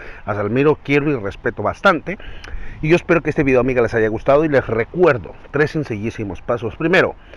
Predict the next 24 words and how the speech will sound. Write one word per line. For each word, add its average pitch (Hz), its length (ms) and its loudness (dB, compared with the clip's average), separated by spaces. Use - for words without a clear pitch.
tener 117 240 -4
demasiada 104 560 -2
paciencia, 85 640 -12
¿sí? 160 160 -10
Porque 107 560 -4
van 110 160 0
a 135 40 0
tardar 117 260 0
mucho, 131 300 -2
van 127 160 2
a 131 40 4
batallar 120 360 0
mucho, 131 360 -2
van 123 180 4
a 131 40 2
renegar 120 600 0
bastante, 147 440 2
pero 95 280 -4
la 107 140 0
práctica 135 580 0
hace 82 300 -2
al 92 80 -4
maestro. 196 520 0
Segundo, 190 580 4